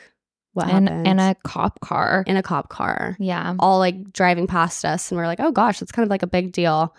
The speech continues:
Speaker 1: Um, and so we kinda, you know, we go about our day. We're at this club, whatnot. I guess maybe should we just talk about that first, and then we'll come back to when we get back home.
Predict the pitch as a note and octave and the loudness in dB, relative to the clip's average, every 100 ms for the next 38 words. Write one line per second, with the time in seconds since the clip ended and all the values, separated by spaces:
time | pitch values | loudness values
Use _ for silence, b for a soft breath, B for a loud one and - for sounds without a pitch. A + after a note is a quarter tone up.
0 | b b b b b - G3+ F#3 F3 F3+ | b b b b b 2 4 4 2 0
1 | - - F3+ E3+ _ _ _ _ _ _ | -2 -4 -6 -8 _ _ _ _ _ _
2 | _ _ - G3+ G3+ G3 F#3+ F#3 F#3+ F#3 | _ _ -2 2 4 4 4 2 0 -2
3 | - G3+ G#3+ G#3+ F#3+ F#3 F3+ F#3+ F#3 F#3+ | -2 0 0 2 4 4 2 0 0 2
4 | G#3 G#3+ A#3+ B3 G3+ F3 E3+ F3 G3 F#3+ | 2 4 4 4 4 4 4 2 0 0
5 | F3+ F3+ F3 - F3 - F3 F3+ - - | 0 2 0 0 0 0 0 0 -4 -10
6 | - _ _ _ - - E3+ E3+ F3 E3 | -12 _ _ _ -4 2 4 4 2 2
7 | E3+ D#3+ G#3 B3+ C4+ C4+ C#4+ D4 C#4 - | 2 2 4 2 2 0 2 0 0 -4
8 | - G3+ F3+ F#3 E3+ E3+ D#3+ - - D#3+ | 0 0 2 2 2 2 2 2 -2 0
9 | D#3+ F#3 - E3+ D#3+ E3 - E3 C#3+ D3 | 0 0 0 0 0 0 -2 -2 -2 -2
10 | - F3 D#3 D3+ F3 - F3 E3+ E3+ C#3+ | -4 -2 0 -2 -4 -2 0 2 0 -4
11 | D3 D3 C#3+ F3+ | -4 -4 -4 -6